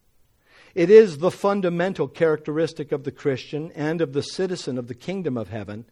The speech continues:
And all the other characteristics are, in a sense, the result of this one. So what does it mean to be poor in spirit? Well, there's two words in the New Testament for poor. One, um,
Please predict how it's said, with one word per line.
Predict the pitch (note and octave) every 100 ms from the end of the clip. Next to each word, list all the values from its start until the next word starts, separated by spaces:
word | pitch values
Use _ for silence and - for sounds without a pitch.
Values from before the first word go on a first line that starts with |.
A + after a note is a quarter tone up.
| _ _ _ - - -
And | F3 F3+
all | G3 A3+ C4+ C#4
the | B3+ A#3
other | C4 C4+
characteristics | B3+ - F#3+ F3 F3 E3 E3 E3 - E3+ -
are, | F3+ E3+
in | F#3 G3+
a | F3
sense, | - - G3+ D#3 C3 -
the | E3
result | D3+ D#3+ B2 - F3+ D3+ A#2 -
of | C3 A#2
this | D3+ D3+ -
one. | G2 D2+ - _ _ _ _ _ _ _ _ _ _ _ _
So | -
what | F#3 G#3+ A#3+
does | B3
it | A3+
mean | G#3 G3+
to | E3+
be | D#3+
poor | D#3+ - E3+ D#3+
in | D#3
spirit? | - - G3+ D#3+ - _ _ _ _ _ _ _ -
Well, | D#3+
there's | E3
two | - D4+
words | D4+ B3 G#3 F#3+
in | E3+
the |
New | E3+ E3
Testament | E3+ E3+ - C#3+ -
for | B2+
poor. | - C#3 A2 - - _ _ _ _ _ _ -
One, | E3+ F#3 E3 C4+ C4+ - _ -
um, | D#3 D3+ D3+